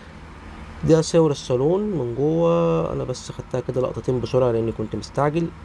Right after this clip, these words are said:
<clears throat> العربيه اول فئه زي ما قلنا، وهنسيب برضو الاسعار والبيانات. بعد كده قابلت واحد وسيط حبيبي وصلني العربيه ديت، ألفين وتسعتاشر توب لاين، حساسات اماميه وخلفيه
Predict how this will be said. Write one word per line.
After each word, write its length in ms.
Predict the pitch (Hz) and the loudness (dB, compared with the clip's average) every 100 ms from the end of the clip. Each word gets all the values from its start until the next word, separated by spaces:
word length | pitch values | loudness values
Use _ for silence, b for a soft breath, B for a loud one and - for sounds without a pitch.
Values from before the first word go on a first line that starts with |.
| - | 0
<clears throat> 60 | 220 | 2
العربيه 600 | 190 160 120 113 120 127 | 6 4 2 -2 -2 0
اول 160 | 127 | 0
فئه 220 | 120 123 | -2 -8
زي 140 | 110 113 | -8 -10
ما 120 | 110 | -8
قلنا، 280 | 117 143 156 | -4 -2 -2
وهنسيب 420 | 147 113 110 123 | -2 -4 -6 -4
برضو 220 | 120 123 117 | -2 0 0
الاسعار 420 | 95 - 127 143 | -4 -2 2 2
والبيانات. 360 | 120 110 101 - - - 113 | 2 -2 -6 -8 -12 -8 -2
بعد 120 | 113 | 0
كده 220 | - 160 | 2 4
قابلت 260 | 147 160 156 | 4 2 2
واحد 280 | 156 151 | 0 0
وسيط 320 | 135 123 160 - | 0 0 -4 -4
حبيبي 600 | - 135 160 160 160 156 | -4 0 0 2 2 4
وصلني 420 | 127 - 143 139 | 2 0 0 2
العربيه 420 | 120 107 120 139 | 0 0 0 2
ديت، 320 | 135 175 175 170 | 4 4 4 2
ألفين 240 | - - 156 | -4 0 2
وتسعتاشر 840 | 143 - 117 - 165 165 175 165 - B B B B - | 2 -2 -6 2 0 4 0 0 -6 B B B B 0
توب 160 | 165 170 170 - - - | 2 2 -4 -14 -20 -6
لاين، 300 | 123 120 104 95 - - | 0 0 0 -6 -14 -14
حساسات 360 | 117 123 139 135 110 | -10 -4 -4 -4 -4
اماميه 420 | 107 113 127 117 | -2 0 2 2
وخلفيه 800 | 110 104 - 139 151 156 156 | -2 -10 -2 0 4 4 2